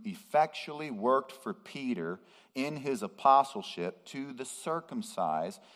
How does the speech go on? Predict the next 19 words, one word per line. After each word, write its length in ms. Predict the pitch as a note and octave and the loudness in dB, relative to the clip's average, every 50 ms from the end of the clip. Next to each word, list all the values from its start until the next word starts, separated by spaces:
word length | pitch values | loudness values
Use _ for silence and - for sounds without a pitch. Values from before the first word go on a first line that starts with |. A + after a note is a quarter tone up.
| - - _ | -20 -18 _
effectually 800 | - A#2+ G#2+ - - - D#3 D#3 E3+ E3 - - E3+ D3+ D#3 D3+ | -8 -8 -8 -8 0 4 4 4 4 4 -2 -8 -8 -6 -4 -4
worked 360 | B2 G2 A2 C3 C#3 C#3 - - | -2 2 4 4 4 4 0 -6
for 200 | - - B2 A2 | -6 -2 0 0
me 460 | A2+ C3+ C#3+ D3 C3 A#2+ A2+ A2 A2 A2 - | 0 0 -2 -2 0 2 2 2 0 4 8
also 440 | C3 A#2+ A#2 A#2 - - A#2+ A2+ G#2+ | 10 10 10 10 6 0 -6 -6 -6
to 180 | - - A2 | -8 -10 -8
the 120 | G2+ A2 A2+ | -8 -8 -8
Gentiles." 1040 | A2 - D#3+ E3 E3+ D#3 A#2+ - A2+ E2+ C#2+ A#1 - - - - - - - - _ _ _ _ _ _ _ _ _ _ _ _ _ _ _ _ _ _ _ - | -6 -6 -4 -4 -4 -6 -6 -2 -2 0 0 -2 -4 -10 -16 -20 -20 -20 -20 -20 _ _ _ _ _ _ _ _ _ _ _ _ _ _ _ _ _ _ _ -4
And 220 | A#2+ A2+ G2 F#2+ | -2 0 0 6
recognizing 800 | G2+ B2+ D3+ E3+ - G#3 E3 E3 D#3 C#3+ C#3+ D3 C#3+ C#3 C#3 C3+ | 6 8 8 8 4 0 2 4 4 4 4 2 0 -4 -4 -4
the 60 | A#2 G#2 | -4 -4
grace 580 | F2 G2 G#2+ B2 C#3 C#3 A2+ F#2+ G#2 - - | -4 -4 0 2 4 4 4 2 -2 -4 -2
that 140 | - A2 G2+ | -2 -2 -2
had 100 | G2+ F2+ | -2 -2
been 220 | A2 G#2 G2 F2+ | -2 -4 -4 -2
given 320 | F2+ A2+ B2 C#3+ D#3 D3 B2 | -2 -2 -2 -2 -2 -6 -8
to 100 | - A#2+ | -4 -4
me, 320 | G#2+ F#2+ E2+ E2 F2+ G#2 | -2 -2 -2 -2 -4 -6
James 920 | G2 F#2+ - - C#3 C#3 B2 G#2+ F2+ D#2+ D#2+ F#2 G#2+ A#2 B2+ A#2+ - - | -8 -8 -10 -6 -4 -2 -2 -2 -2 -4 -6 -6 -6 -6 -8 -10 -12 -16